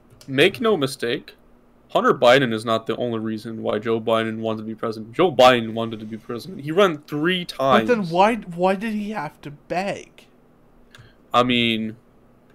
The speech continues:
Speaker 1: that is a good point. I think Joe Biden was reluctant. I, I assume 'cause this was in, uh, what year?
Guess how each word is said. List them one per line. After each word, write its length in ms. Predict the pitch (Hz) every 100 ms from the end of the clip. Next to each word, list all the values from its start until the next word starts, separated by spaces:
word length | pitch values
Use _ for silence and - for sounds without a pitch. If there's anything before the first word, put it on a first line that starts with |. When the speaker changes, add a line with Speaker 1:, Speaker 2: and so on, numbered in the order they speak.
| _ _ - _ _ _ _
Speaker 1:
that 140 | 156 226
is 100 | 294
a 80 | 214
good 380 | 185 147 -
point. 520 | - - 180 156 123 123
I 120 | 202
think 320 | 320 330 -
Joe 200 | 165 175
Biden 340 | 135 127 147
was 160 | 143 120
reluctant. 680 | 117 110 110 110 139 139 - _ _ _ _ _ _ -
I, 80 | 156
I 40 |
assume 400 | 185 196 254 240
'cause 200 | - 151
this 160 | 147 151
was 140 | 151
in, 200 | 123 117 -
uh, 600 | 113 110 110 110 110 113
what 280 | 113 113 113
year? 220 | 113